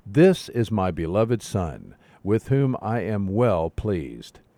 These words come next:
And we ourselves heard this utterance made from heaven when we were with him on the holy mountain. And so we have the prophetic word made more sure, to which you do well to pay attention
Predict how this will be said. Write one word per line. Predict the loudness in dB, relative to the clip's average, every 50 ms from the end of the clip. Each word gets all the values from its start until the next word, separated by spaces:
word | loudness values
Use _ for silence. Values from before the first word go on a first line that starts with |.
| _ -20 _ _ _
And | -6 -4 0
we | 2 4 4 4
ourselves | 4 2 0 0 0 2 2 4 4 2 0 -2 -6 -12
heard | -16 -18 -4 0 2 2 2 2
this | 2 0 0 -2 -2 -2
utterance | 0 2 2 2 0 -2 -6 -6 -4
made | 0 2 2 2 2 0
from | -2 -4 -2
heaven | 2 2 2 2 2 0 -2 -2 -2
when | 0 0 2 2
we | 2 2 2
were | 2 0 2
with | 4 2 2 2 2
him | -2 -2 -2 -2 -4 -6 -6 -4
on | -2 -2 0 0
the | -2 -2
holy | -2 -2 -2 0 0 0 0
mountain. | 2 0 0 0 -2 -4 -6 -8 -8 -10 -16 _ -20 -20 -20 -18 -12
And | -10 -10 -10 -10
so | -2 2 4 6 6 6 4 2 -2 _ _ _ _ _ _
we | -2 0 2
have | 2 2 4 2 2 2 0
the | -2 -4
prophetic | -2 -2 -4 -4 0 2 4 4 4 2 0
word | 0 0 2 2 0 0 -4 -6 -10 -8 -2
made | 2 2 4 4 4 2 0
more | 0 2 2 2 0 -2
sure, | 0 2 2 4 4 2 0 -4 -10 -18 _ _ _ _ _ _ _ _
to | -2 0 2 2 4
which | 2 2 0 -2 -4 -10 -14 -18 -20 -20 -20 _ -20 _ _
you | 0 0 2 2
do | 4 4 4 4
well | 4 4 4 4 2 0 -2
to | -2 -4 -4
pay | -2 2 2 4 4
attention | 2 2 2 0 0 0 -2 -4 -8 -10 -10 -14